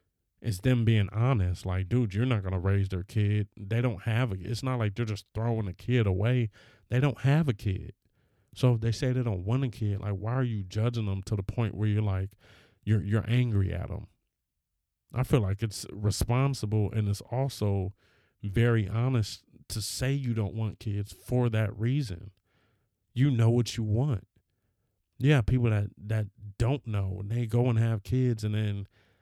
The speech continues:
the kid is in the world already, and they're like, "Man, I wanna go out and have fun." <laughs> It's like, "What? You got a baby at the house, bruh." You know what I'm saying? So with that,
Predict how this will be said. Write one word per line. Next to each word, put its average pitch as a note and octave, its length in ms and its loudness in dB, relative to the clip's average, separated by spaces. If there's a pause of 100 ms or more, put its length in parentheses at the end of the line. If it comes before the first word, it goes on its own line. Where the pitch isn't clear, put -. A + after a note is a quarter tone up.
(140)
the - 80 -4
kid B2 260 2
is A2+ 140 0
in G#2+ 80 2
the G2+ 60 2
world A#2 360 4
already, G#2 420 4
and G#2 100 2
they're A#2 100 2
like, G2 180 2
"Man, B2+ 260 4
I D3+ 40 4
wanna C#3 240 4
go G2+ 180 6
out F#2 80 0
and F2 100 -4
have F#2 200 0
fun." F#2+ 400 0
<laughs> F#2+ 40 -4
It's - 180 -2
like, B2+ 500 0 (160)
"What? G2 480 -4
You A#2+ 140 -4
got C#3 120 -6
a A2 60 -2
baby G#2+ 400 -2
at F#2 120 -6
the F2+ 80 -4
house, F#2 260 -2
bruh." G#2+ 280 -2 (640)
You A#2+ 160 2
know A#2+ 140 6
what A#2+ 80 4
I'm A#2 60 2
saying? C3 340 2
So G#2+ 460 2 (2250)
with A#2+ 340 4
that, B2+ 300 2